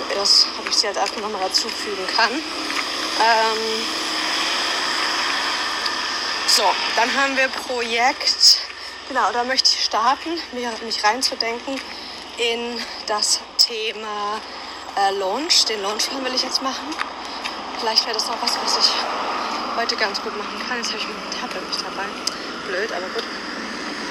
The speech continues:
Ähm, also das ist so ein typisches Beispiel, wie ich meine Projekte, meine Prioritäten, meine To-Dos durchspreche.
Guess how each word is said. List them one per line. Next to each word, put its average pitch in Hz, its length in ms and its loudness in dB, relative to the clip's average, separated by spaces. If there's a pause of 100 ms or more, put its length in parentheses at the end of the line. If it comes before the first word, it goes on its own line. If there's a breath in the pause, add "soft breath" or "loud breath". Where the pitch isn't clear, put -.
(600)
Ähm, - 1800 0
also - 120 0 (800 soft breath)
das 214 280 -8
ist - 140 -12
so - 180 -6
ein 208 240 -6 (120)
typisches 302 560 -2
Beispiel, 165 580 -4
wie 175 140 0
ich 220 460 -4
meine 208 540 -4
Projekte, 180 880 -8
meine 170 240 -6
Prioritäten, 202 680 -6
meine 180 200 -6
To-Dos 196 480 -6 (480 loud breath)
durchspreche. 196 1120 -4